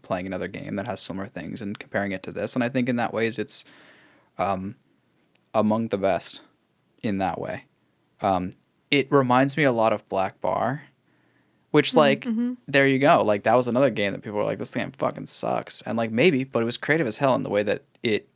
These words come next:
Speaker 1: told its story. And I think this one is also creative as hell at the way it tells its story. Um, and there's something to be said for the creativity in a game like this. That's sort of what I was talking about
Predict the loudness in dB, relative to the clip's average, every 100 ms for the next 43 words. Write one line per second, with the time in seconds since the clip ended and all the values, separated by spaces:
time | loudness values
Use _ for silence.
0 | _ -6 -2 -2 -2 -6 -6 -6 -2 0
1 | 0 0 -2 -2 -6 -6 -12 -10 -8 -8
2 | -4 -4 -4 -8 -6 -4 -4 -4 -4 -4
3 | -4 -4 -4 -4 -6 -8 -8 -8 -4 -4
4 | -4 -10 _ -20 -20 _ _ _ 2 2
5 | 0 -8 _ _ _ _ _ _ _ _
6 | -6 0 2 0 -2 -2 -2 0 0 0
7 | -6 -4 -4 -4 -6 -6 -6 -6 -6 -6
8 | -6 -8 -8 -8 -8 -4 -2 0 2 2
9 | 2 2 0 0 -6 -2 -4 -4